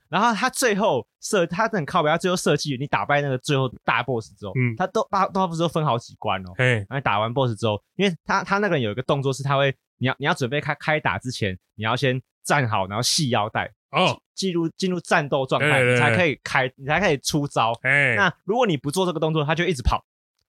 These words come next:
Speaker 2: 哦。
Speaker 1: 他就会是一个跑步的动作。
Speaker 2: 就是他会，你要在攻击跟移动之间做切换。
Speaker 1: 对，然后如果你打完 boss 之后，你，你要救这个女主角出现之后，你没有解除战斗状态，
Speaker 2: 嗯。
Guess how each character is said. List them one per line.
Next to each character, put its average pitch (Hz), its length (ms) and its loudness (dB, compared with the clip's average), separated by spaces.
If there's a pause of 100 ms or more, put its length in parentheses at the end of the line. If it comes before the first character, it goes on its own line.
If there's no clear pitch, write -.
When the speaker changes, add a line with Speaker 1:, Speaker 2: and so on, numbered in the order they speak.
(120)
Speaker 2:
哦。 214 440 2
Speaker 1:
他 202 100 0
就 233 120 0
会 233 60 2
是 202 120 -4
一 220 60 -4
个 175 80 0
跑 - 220 -2
步 98 40 -2
的 - 60 -8
动 220 80 0
作。 131 120 2
Speaker 2:
就 - 20 -
是 135 40 0
他 202 140 4
会， 208 200 -4
你 143 60 -6
要 190 120 2
在 202 120 0
攻 240 260 0
击 143 240 0
跟 156 220 0
移 151 120 0
动 180 180 2
之 156 80 -6
间 151 100 2
做 156 100 0
切 151 220 0
换。 147 180 2 (140)
Speaker 1:
对， 151 260 2 (300)
然 156 140 -2
后 202 260 2 (160)
如 190 160 0
果 254 160 0
你 113 320 -2
打 120 180 2
完 120 160 0
boss 147 380 0
之 135 80 -2
后， 127 120 2
你， 120 200 -2
你 135 80 -6
要 151 140 2
救 170 260 2
这 147 80 -2
个 147 80 0
女 117 140 -4
主 117 120 -10
角 117 140 2
出 131 240 -6
现 120 180 -2
之 104 140 -10
后， 98 240 -6 (220)
你 135 100 -4
没 165 100 2
有 240 100 4
解 135 260 0
除 127 200 -6
战 139 200 0
斗 120 160 -2
状 120 240 -2
态， 98 140 -2
Speaker 2:
嗯。 - 80 -14